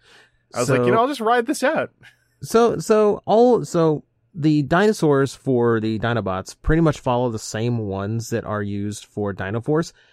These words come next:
Speaker 2: The missing link is an Ankylosaurus, which the
Speaker 1: Oh.
Speaker 2: only one that exists is, uh,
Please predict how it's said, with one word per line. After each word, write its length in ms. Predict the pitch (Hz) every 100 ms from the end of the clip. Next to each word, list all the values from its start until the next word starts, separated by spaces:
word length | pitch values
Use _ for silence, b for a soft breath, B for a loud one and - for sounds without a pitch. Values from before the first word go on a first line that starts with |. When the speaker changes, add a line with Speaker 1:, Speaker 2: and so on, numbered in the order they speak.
| b _
Speaker 2:
The 140 | 113 104
missing 800 | 104 127 202 - 170 151 143
link 440 | - 107 107 107 -
is 260 | 113 110 110
an 80 | 110
Ankylosaurus, 880 | 104 104 98 90 - 143 73 - - _ _ _ _ _ _ _ _ _ _ -
which 440 | 110 104 101 - _ _ _ _ _ _ _
the 280 | - 117 135
Speaker 1:
Oh. 400 | 330 392 339 117 _ _ _ _ _ -
Speaker 2:
only 400 | 233 233 220 220
one 540 | 185 180 170 147 127 -
that 180 | 135 143
exists 460 | 143 120 143 113 - -
is, 540 | 131 123 117 - - -
uh, 400 | 104 101 95